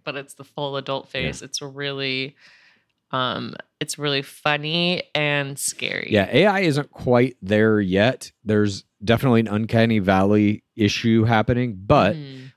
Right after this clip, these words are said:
Speaker 2: with the release of Open A I's dall-E three model, which I believe is gonna be in the next three to four months, uncanny valley is gonna be crossed.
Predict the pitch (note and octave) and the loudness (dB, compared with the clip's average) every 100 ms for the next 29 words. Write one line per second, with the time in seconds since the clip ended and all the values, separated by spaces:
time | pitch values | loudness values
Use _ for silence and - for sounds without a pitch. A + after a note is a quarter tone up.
0 | - G#2+ A#2 A2 A#2+ C#3 C3 - - B2+ | -4 -2 0 0 2 2 2 -4 0 4
1 | C3 A#2+ A#2 - C3 B2+ B2+ A#2+ A2 G#2 | 6 6 2 -4 2 4 6 6 6 6
2 | G#2 G2 F#2+ F#2+ E2+ G#2+ B2 B2 A#2+ G2+ | 4 2 -2 -10 2 4 4 4 2 0
3 | - A#2+ G#2+ B2+ C3+ B2+ F2+ E2 E2+ E2+ | -4 -2 4 6 8 6 4 4 2 0
4 | F2 - F2+ G2 G#2 G2+ G2+ G2 F#2+ F#2 | -2 2 0 2 0 0 -2 -2 0 -2
5 | F#2 - - A2 G2 - F#2 F2+ G#2+ A2+ | -2 -6 -6 -4 -4 -2 0 2 2 0
6 | - _ _ _ _ _ A#2 C3+ C#3 C3+ | -12 _ _ _ _ _ -2 0 2 2
7 | A2+ G#2+ A2+ C3 B2 C3 B2+ C#3+ C3+ B2 | 4 6 6 4 2 0 -2 0 0 -2
8 | B2 - | -4 -12